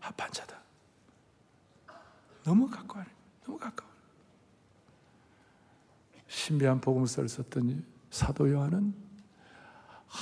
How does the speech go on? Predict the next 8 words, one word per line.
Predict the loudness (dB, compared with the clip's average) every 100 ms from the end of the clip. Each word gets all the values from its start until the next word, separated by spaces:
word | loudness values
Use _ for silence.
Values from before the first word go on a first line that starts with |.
| -8 -8 -10
얼마나, | -12 -12 -10 -6 -2
얼마나 | 0 0 0 -2 -4 -8 -12 -20 -20 -20 -16
주님과 | -8 -6 -6 -6
친했는지 | -8 -8 -6 -6 -8 -12 -14
그가 | -8 -8
사랑하시는 | -6 -8 -8 -8 -8 -8 -10
자가 | -10 -14 -16
되었다. | -20 -20 -20